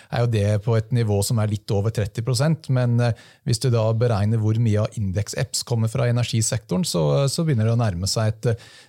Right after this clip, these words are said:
vesentlig høyere tall. Det er sånn i underkant av halvparten, eh, nesten, så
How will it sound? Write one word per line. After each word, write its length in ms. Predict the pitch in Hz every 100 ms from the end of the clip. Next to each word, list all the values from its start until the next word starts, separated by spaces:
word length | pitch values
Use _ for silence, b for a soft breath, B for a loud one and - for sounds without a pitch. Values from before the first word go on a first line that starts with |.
| -
vesentlig 380 | 98 117 110
høyere 280 | 107 95 104
tall. 220 | 110 107
Det 140 | 110 104
er 100 | 107
sånn 80 | 104
i 80 |
underkant 300 | 90 90 104
av 80 | 104
halvparten, 500 | 104 104 113 - 101
eh, 200 | 107 98
nesten, 420 | 95 95 - - 110
så 240 | 110 101